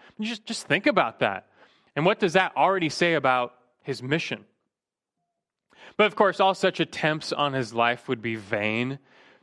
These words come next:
and futile. No one would be able to lay a finger on the Messiah until his time had come. For although it was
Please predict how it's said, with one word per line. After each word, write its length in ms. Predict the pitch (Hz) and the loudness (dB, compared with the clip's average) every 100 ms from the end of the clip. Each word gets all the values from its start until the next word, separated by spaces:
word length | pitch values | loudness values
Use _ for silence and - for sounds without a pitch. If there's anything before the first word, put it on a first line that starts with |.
| _ | _
and 140 | 120 113 | -12 -12
futile. 720 | - 139 127 123 110 117 185 _ _ _ - - - _ - - - | -4 -4 -2 -2 0 0 -2 _ _ _ -20 -20 -20 _ -20 -6 0
No 140 | 202 | 2
one 200 | 254 247 | 2 2
would 140 | 220 | 2
be 100 | 190 | 2
able 160 | 208 214 | 2 2
to 100 | 185 | 2
lay 160 | 190 208 | 2 2
a 80 | - | -2
finger 720 | - - 190 262 165 107 - _ _ | -8 -2 2 4 2 0 -6 _ _
on 340 | 120 113 110 101 | -2 0 -2 -4
the 80 | 123 | -6
Messiah 540 | 123 - 127 107 101 110 | -6 -2 0 0 -2 -4
until 320 | 131 175 180 | -2 0 0
his 160 | 175 | 0
time 240 | - 165 180 | 0 0 2
had 160 | 180 | 0
come. 320 | 185 202 220 - _ _ _ _ _ _ _ _ - _ _ | 2 0 0 -8 _ _ _ _ _ _ _ _ -20 _ _
For 160 | 180 160 | 2 2
although 400 | 165 185 190 156 | 2 2 0 0
it 220 | 151 - | -4 -6
was 720 | 131 123 196 277 254 170 | -6 0 2 0 -2 -6